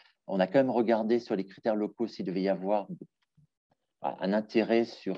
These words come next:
quelques spécialisations particulières.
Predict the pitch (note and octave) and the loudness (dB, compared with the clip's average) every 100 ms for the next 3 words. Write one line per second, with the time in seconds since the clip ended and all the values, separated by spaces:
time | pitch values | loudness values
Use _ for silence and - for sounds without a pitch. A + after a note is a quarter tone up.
0 | - G#2+ F#2+ G#2+ F2+ G#2+ - - F#2 F#2+ | -4 -4 -2 -2 -2 -2 -2 0 0 0
1 | F#2+ F#2 - G2+ F#2 - - - A2 F#2+ | 0 -2 -6 -8 -6 -8 -10 -6 -2 2
2 | A#2 | 0